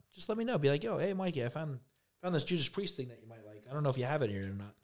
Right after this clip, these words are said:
It's a good chance I do, but I might not, you know, and I appreciate you anyway. But, uh, let's see here. This is gonna be fucking nice. All right, so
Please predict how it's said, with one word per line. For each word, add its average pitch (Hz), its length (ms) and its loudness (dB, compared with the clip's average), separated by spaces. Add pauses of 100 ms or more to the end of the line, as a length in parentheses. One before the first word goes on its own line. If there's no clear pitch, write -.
(760)
It's - 160 -4
a 302 40 -2
good 277 200 4
chance 202 280 10
I 165 60 6
do, 147 320 6 (240)
but 180 80 6
I 185 40 12
might 202 220 12
not, 233 340 8 (340)
you 160 120 -4
know, 185 220 0 (140)
and 165 120 4
I 160 40 8
appreciate 165 540 2
you 165 80 4
anyway. 180 280 -2 (720)
But, 139 120 6
uh, 127 300 6
let's 143 200 0
see 123 80 -2
here. 117 180 -2
This 127 200 -4
is 123 80 -8
gonna 120 140 -6
be 107 200 -8 (140)
fucking 110 300 -20
nice. 101 400 -20 (840)
All 127 80 6
right, - 140 4 (100)
so 123 720 6